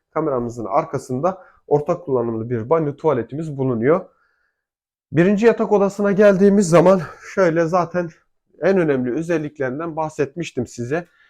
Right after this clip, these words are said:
Deniz manzarasının olması, deniz manzarasının olması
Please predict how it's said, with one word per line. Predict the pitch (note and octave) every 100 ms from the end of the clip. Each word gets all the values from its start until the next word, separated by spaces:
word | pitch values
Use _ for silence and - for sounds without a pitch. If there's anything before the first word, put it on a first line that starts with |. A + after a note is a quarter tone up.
| _ -
Deniz | B2+ C#3+ D#3
manzarasının | D3 B2+ A#2+ A#2+ A2 D#3+ E3
olması, | C3+ B2 B2 A#2 - D#3+ F3+ - _ _ _ -
deniz | D3 E3+
manzarasının | E3+ D3 C3+ A#2+ A2+ B2+ A#2+
olması | B2 E3 C3+ A2+ -